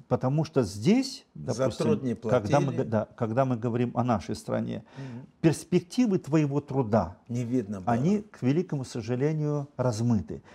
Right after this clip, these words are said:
Speaker 1: Когда он идёт за рубеж
Speaker 2: Мгм.
Speaker 1: и вкалывает
Speaker 2: Это
Speaker 1: там,
Speaker 2: он конкретно
Speaker 1: да,
Speaker 2: видит.
Speaker 1: он вка-, вкалывает, я хочу сказать, гора-, гораздо больше
Speaker 2: О,
Speaker 1: и
Speaker 2: там
Speaker 1: гораздо,
Speaker 2: умеют
Speaker 1: и
Speaker 2: выжить,
Speaker 1: гораздо,
Speaker 2: вот.
Speaker 1: да, сильнее, нежели тут. Но он имеет два обстоятельства. С одной стороны, возможность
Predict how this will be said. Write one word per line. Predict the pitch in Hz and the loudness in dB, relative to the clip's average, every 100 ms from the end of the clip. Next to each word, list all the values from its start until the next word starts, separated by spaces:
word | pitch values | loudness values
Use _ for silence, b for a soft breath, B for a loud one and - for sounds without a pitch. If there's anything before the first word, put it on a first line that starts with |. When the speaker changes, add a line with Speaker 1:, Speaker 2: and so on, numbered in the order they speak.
| B - 107 | B -4 -2
Speaker 1:
Когда | 95 160 196 - - | 2 4 4 2 0
он | 160 156 | 2 4
идёт | 151 147 | 2 2
за | 107 127 | 2 2
рубеж | 123 127 220 113 | 4 6 4 4
Speaker 2:
Мгм. | 131 160 - | -4 -8 -2
Speaker 1:
и | 123 | -2
вкалывает | - - 220 196 120 117 165 | 0 4 4 4 4 2 2
Speaker 2:
Это | 175 | 4
Speaker 1:
там, | 233 233 | 6 6
Speaker 2:
он | 233 | 4
конкретно | 240 240 254 247 156 120 | 2 2 4 2 2 -2
Speaker 1:
да, | 113 104 | 2 2
Speaker 2:
видит. | 107 | 4
Speaker 1:
он | 113 117 | 2 0
вка-, | - - 120 - | -4 -6 -6 -6
вкалывает, | - - 104 131 139 151 - | -6 2 2 4 2 -2 2
я | 139 | 0
хочу | 139 151 | 0 -6
сказать, | 139 135 139 117 | -6 0 0 0
гора-, | 123 120 127 123 | -2 0 0 -2
гораздо | 107 107 104 156 147 147 | -2 2 4 4 2 0
больше | 139 151 123 | 0 2 2
Speaker 2:
О, | 151 | 2
Speaker 1:
и | |
Speaker 2:
там | 123 | 2
Speaker 1:
гораздо, | 113 135 165 139 | 4 4 4 0
Speaker 2:
умеют | 175 180 175 | 2 0 0
Speaker 1:
и | 170 | 0
Speaker 2:
выжить, | 143 | 2
Speaker 1:
гораздо, | 127 143 139 | 4 4 2
Speaker 2:
вот. | 147 120 | 0 4
Speaker 1:
да, | 123 117 127 | 4 4 -2
сильнее, | - 127 127 151 | -4 -2 0 0
нежели | 143 127 151 156 - - | -2 -2 -4 -4 -6 -4
тут. | 160 - B B B | -4 -4 B B B
Но | 113 123 - | 0 0 2
он | 175 180 165 | 0 0 0
имеет | 160 165 123 - | 0 -2 -4 -8
два | 120 151 120 101 - | -4 0 0 -4 -10
обстоятельства. | 107 - 104 98 - 101 107 | -8 -4 -2 -4 -8 -10 -8
С | - | -4
одной | 120 131 131 | -2 -4 -6
стороны, | - 123 131 127 B - | -2 -2 -2 -4 B -6
возможность | 113 113 139 117 110 101 | -4 -2 -4 -6 -6 -10